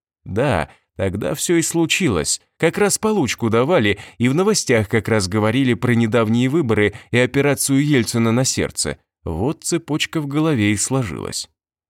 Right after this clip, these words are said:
Нужно вспомнить как можно больше. Точно, сам маньяк и серийный убийца как раз должен был откинуться с зоны, где он сидел за изнасилование петухом. Надо бы к нему наведаться в ближайшие дни.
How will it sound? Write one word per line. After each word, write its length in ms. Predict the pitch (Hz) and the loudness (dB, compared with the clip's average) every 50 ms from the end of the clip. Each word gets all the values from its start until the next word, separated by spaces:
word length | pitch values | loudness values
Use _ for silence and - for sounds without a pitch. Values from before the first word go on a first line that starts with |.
| _ - | _ -6
Нужно 460 | 90 95 117 135 135 123 131 127 117 | -4 -2 -2 -2 -2 -2 -2 -2 -2
вспомнить 640 | - - - - - 139 143 127 101 92 85 - | -2 -6 -6 -6 -6 -4 -2 -2 -2 -2 -2 -4
как 200 | - 98 92 - | -6 -6 -6 -4
можно 380 | 95 104 117 117 104 110 117 120 | -4 -4 -4 -4 -4 -4 -6 -4
больше. 540 | 120 117 101 82 71 - - - 80 - - _ _ _ _ _ _ _ | -2 -2 -2 -2 -2 -4 -4 -4 -4 -4 -4 _ _ _ _ _ _ _
Точно, 520 | - 147 101 - - - - 76 65 - - _ _ _ _ _ - | -2 -2 -2 -2 -4 -6 -6 -8 -8 -10 -12 _ _ _ _ _ -8
сам 300 | - - - 110 131 147 | -4 -2 0 0 0 0
маньяк 560 | 143 127 113 104 95 87 87 90 107 110 - | 2 2 2 0 0 0 0 0 -2 0 -2
и 60 | 123 | -4
серийный 520 | - - 110 110 104 104 104 104 101 101 101 | -2 0 0 0 2 2 2 2 2 2 0
убийца 440 | 98 104 143 151 - - 127 117 - | 0 0 -2 -2 0 0 -2 0 0
как 200 | 120 107 95 - | 0 -2 -2 0
раз 280 | 117 135 143 127 113 | 0 0 0 0 0
должен 440 | 113 117 131 131 113 117 127 123 113 | 0 0 0 2 2 2 0 2 2
был 220 | 123 131 127 - - - 101 - | 2 2 2 0 -4 -10 -6 -2
откинуться 640 | 113 127 127 - - 165 151 151 143 - - 151 | -2 -2 -2 -2 -2 0 0 0 0 -2 -2 -2
с 40 | 147 | -2
зоны, 480 | 139 139 147 170 151 104 85 87 85 - - - - _ | -2 -2 0 0 0 2 2 0 -2 -2 -6 -14 -18 _
где 280 | - 113 123 123 160 180 | -4 -2 0 2 2 2
он 120 | 175 165 | 2 2
сидел 380 | 143 - 165 156 143 170 170 151 | 2 0 0 0 2 2 2 2
за 180 | 123 143 160 | 2 2 0
изнасилование 840 | 165 147 139 170 185 180 - - 151 107 92 80 78 80 85 87 90 | 0 0 0 0 0 0 0 0 2 0 2 0 -2 -2 -2 -2 -4
петухом. 600 | - - 202 - - 208 - - 78 60 - - - _ _ _ _ _ _ _ _ | -4 -4 -4 -4 -4 -6 -4 -6 -8 -8 -8 -10 -16 _ _ _ _ _ _ _ _
Надо 380 | - 92 107 135 170 160 175 170 | -6 -4 -2 -2 0 0 0 0
бы 100 | 160 175 | 0 0
к 140 | 165 - - | 0 0 -2
нему 180 | 175 175 175 | -2 0 0
наведаться 600 | 175 175 175 165 147 165 185 180 190 175 - 175 147 | 2 2 2 2 2 2 2 2 0 0 0 0 0
в 60 | 117 | 2
ближайшие 680 | 107 120 113 104 90 98 90 87 - - 98 92 92 82 | 2 2 2 2 2 2 0 0 -2 -2 -2 -2 -2 -2
дни. 300 | 73 67 50 - - | -4 -8 -10 -10 -14